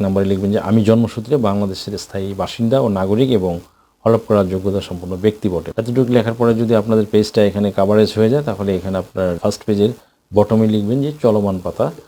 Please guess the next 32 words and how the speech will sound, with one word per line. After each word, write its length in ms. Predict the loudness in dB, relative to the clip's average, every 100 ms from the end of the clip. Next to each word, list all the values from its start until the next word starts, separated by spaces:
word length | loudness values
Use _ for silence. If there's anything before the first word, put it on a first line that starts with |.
| _ _
দুই। 240 | 0 2 2 -4 _ _ _ 0
Then 200 | 2 2 4
পরবর্তী 380 | 4 4 0 -4
পাতায় 300 | -6 -4 -6 -8 _ _ _ -8
দ্বিতীয় 360 | -2 2 4
নম্বর 220 | 6 4 2
পাতার 260 | 0 0 0
উপরে 340 | 0 2 2
লিখবেন 320 | 2 2 0
যে 60 | 0
পাতা 280 | 0 2 2
নাম্বার 320 | 2 4 2 -2 _ _ _ _
দুই। 260 | 2 4 4 -2 _ _ _ _
তারপরে, 420 | 0 0 0 -2 -4 -12 _ _ _ -2
আহ, 220 | 2 4
দুই 140 | 4
নম্বরে 320 | 4 4 4
লিখবেন 260 | 4 2 2
যেহেতু 480 | 2 2 0 -4 -4
আমি 260 | 0 2 2
হলফকারী 560 | 0 0 0 0 0 -2 -6
একজন 320 | -8 -2 -2
প্রাপ্তবয়স্ক 760 | -2 -2 -4 -2 2 2 2 0
লোক 220 | 2 4
বটে, 280 | 2 0 -2 -6 _ _ _
আমি 260 | 0 4 4
আমার 280 | 4 4 2
জীবনের 380 | 0 2 2
ভালো 240 | 0 2 2
মন্দ 260 | 4 2
বুঝি 380 | 2 2 0 0
এবং 320 | 0 0 -2